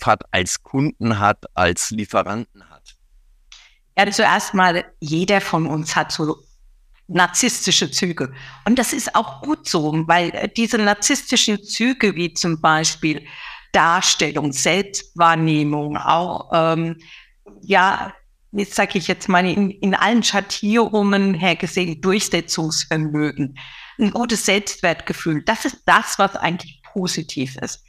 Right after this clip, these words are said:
Speaker 1: Mhm.
Speaker 2: Deswegen herzlich willkommen, wenn wir alle in diesem Selbstwertgefühl da sind. Und das ist gut, das spornt uns an. Ja, ich erlebe das auch immer, das hilft so, die eigenen Ziele zu erreichen.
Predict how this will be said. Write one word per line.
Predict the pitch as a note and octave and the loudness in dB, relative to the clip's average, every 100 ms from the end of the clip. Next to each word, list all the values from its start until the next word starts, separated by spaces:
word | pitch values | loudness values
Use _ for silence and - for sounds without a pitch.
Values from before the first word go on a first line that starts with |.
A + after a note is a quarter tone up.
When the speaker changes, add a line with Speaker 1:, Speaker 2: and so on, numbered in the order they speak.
| - | -12
Speaker 1:
Mhm. | - | -6
Speaker 2:
Deswegen | G3+ G#3+ B3+ A3+ | -4 0 2 2
herzlich | F#3+ C4+ - A#3 - | 4 2 2 -2 -2
willkommen, | D#3+ - C#4 A#3 | 0 2 4 4
wenn | D#3+ E3+ E3+ | 2 -4 2
wir | F3 D#3+ | 2 4
alle | F3 A3 | 4 2
in | G3+ F3 | 2 0
diesem | F#3+ G3 F#3 | -2 -2 0
Selbstwertgefühl | F3+ F#3 - F3 F3 - G3 G3+ G3 | 0 -2 -2 -2 -2 -4 -8 -4 -2
da | F#3+ G#3 D#4+ | 2 2 2
sind. | - B2 - - - - - - - | -2 -6 -8 -12 -20 -20 -20 -12 -2
Und | F3+ | -2
das | F#3+ | 0
ist | G#3+ - | -2 -4
gut, | - C4+ C4 - - | -6 -4 -4 -6 -4
das | - | -2
spornt | - A3 A3+ A3+ | 2 4 4 4
uns | G3+ G3 | -2 -2
an. | - E3+ F#3+ G3+ D#3+ C#3+ C#3+ - - | 0 2 4 2 0 -6 -16 -20 -20
Ja, | - F3+ G#3+ | -2 2 4
ich | G#3+ - - | 2 -2 0
erlebe | G3 A#3 - | 2 0 0
das | A3 | -2
auch | - - | 0 -2
immer, | A3+ G3+ | 0 0
das | G3 F3+ | 0 -2
hilft | - A#3+ - | -2 -2 -4
so, | - | -6
die | F#3+ - | -4 -2
eigenen | - G3+ A#3+ A3+ G3 G3+ | 0 0 2 2 0 -4
Ziele | - G3 G#3+ B3+ B3+ | -10 -4 0 2 0
zu | - B3 | 0 2
erreichen. | A3+ G#3+ G3+ G3+ G#3+ G3+ G3 | 4 4 4 4 2 -4 -4